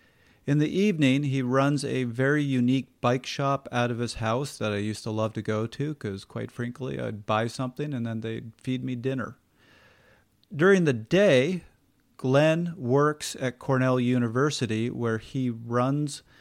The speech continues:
the machine shop for the engineering department. I'm sure I'm gonna get this wrong, but Glenn has said he has done everything from design machines that require a forklift to lift them to machines that could carve text into the side of a cell.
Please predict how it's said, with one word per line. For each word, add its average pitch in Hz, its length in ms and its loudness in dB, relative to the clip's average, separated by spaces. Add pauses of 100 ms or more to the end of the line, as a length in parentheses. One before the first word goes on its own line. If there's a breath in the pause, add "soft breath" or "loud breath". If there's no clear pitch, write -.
(220 soft breath)
the 131 80 -2
machine 185 520 0
shop 107 480 -2
for 117 120 -4
the 120 200 0
engineering 123 540 0
department. - 640 -10 (1080 soft breath)
I'm 135 100 -2
sure 208 200 0
I'm 226 80 2
gonna 175 160 0
get 139 200 0
this 123 240 -2
wrong, 113 500 0 (720 soft breath)
but 131 120 -4
Glenn 170 240 2
has 170 140 0
said 135 260 2
he 131 140 0
has 135 120 0
done 127 220 0
everything 143 560 0
from 123 240 -2
design 123 420 0
machines 156 500 0
that 127 120 -2
require 123 480 -2
a 113 60 -4
forklift 160 680 -2
to 151 80 -6
lift 151 280 -4
them 156 280 -4 (460 soft breath)
to 127 600 4
machines 147 560 0
that 123 200 0
could - 160 -16
carve 127 380 -2
text - 440 -2
into 120 160 -2
the 113 120 -6
side 104 340 -4
of 101 80 -6
a 104 80 -6
cell. - 440 -10